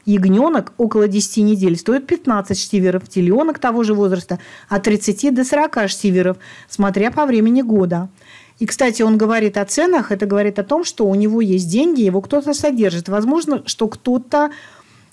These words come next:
анонсировал это путешествие, кто-то оплачивал это путешествие.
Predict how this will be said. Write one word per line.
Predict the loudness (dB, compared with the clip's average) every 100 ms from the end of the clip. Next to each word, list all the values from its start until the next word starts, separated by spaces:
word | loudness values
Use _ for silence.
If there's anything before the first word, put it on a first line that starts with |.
| _ -2
анонсировал | 0 2 0 -2 0 2 2 2 0 0
это | -4 -4
путешествие, | -4 -2 -2 -2 -2 -2 -2 -2 -2
кто-то | -2 -2 0 0 -4 -2
оплачивал | -4 -2 0 0 -2 -4 -4 -4 -4
это | -6 -6
путешествие. | -6 -6 -6 -6 -6 -6 -10 -10